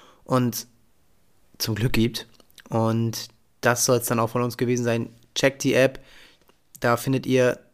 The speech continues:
alle möglichen Ergebnisse, Statistiken, Spielpläne rund um die Weltmeisterschaft, alle News natürlich, ähm, sowohl rund um die Aktion auf dem Platz und auch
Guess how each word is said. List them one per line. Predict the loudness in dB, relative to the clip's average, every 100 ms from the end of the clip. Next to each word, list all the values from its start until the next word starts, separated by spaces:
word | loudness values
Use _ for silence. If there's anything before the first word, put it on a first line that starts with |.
| -20 -2
alle | 2 4
möglichen | 4 0 -2 -2 -4
Ergebnisse, | -2 -2 -2 -4 -4
Statistiken, | -4 -6 -4 -4 -4 -4 -4 -4 -6 -20 -20 -20 -20 _ _ _
Spielpläne | -12 0 0 0 0 4 4 2
rund | 0 -2
um | -2 -2
die | 2
Weltmeisterschaft, | 2 2 -2 -2 -2 -2
alle | -2 0
News | 2 2 0
natürlich, | -4 -6 0 2 2 0 -4 -20 -20 -20 -8
ähm, | -2 -2 -2
sowohl | -2 -4 0 2 2 0 -8 _ _ -4
rund | -2 -2
um | -2 -2
die | 0 -2 -4 -16 -12
Aktion | -12 -8 -4 0
auf | 2 4
dem | 2
Platz | 2 2 2 -2 -4
und | 0 0 0 -4 -4
auch | 0 0 -2